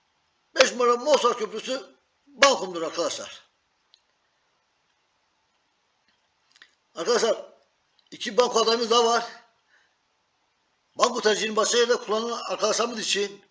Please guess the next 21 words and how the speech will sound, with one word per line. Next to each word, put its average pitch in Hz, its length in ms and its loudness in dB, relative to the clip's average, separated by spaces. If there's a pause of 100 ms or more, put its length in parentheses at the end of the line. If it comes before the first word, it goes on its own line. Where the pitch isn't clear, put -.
(540)
rakip 190 340 0 (840)
bir 254 120 -6
numara 208 380 0
Necdet, 208 720 0 (580)
yedi 165 220 -8
numara 226 260 0
Ufuk, 170 640 -6
Ufuk 233 280 -14
Baba 240 480 2 (580)
ve 208 120 -2
sekiz 214 280 -4
numara 240 520 -4 (140)
Özakın 208 400 0
arkadaşlar. 139 540 -8 (1300)
Yani 180 180 -6
burada 220 200 0
Mostar 220 380 -2
Köprüsü'nü 170 600 -10
banko 208 260 -2
yazmayan 214 380 0
arkadaşlarımız 202 840 -2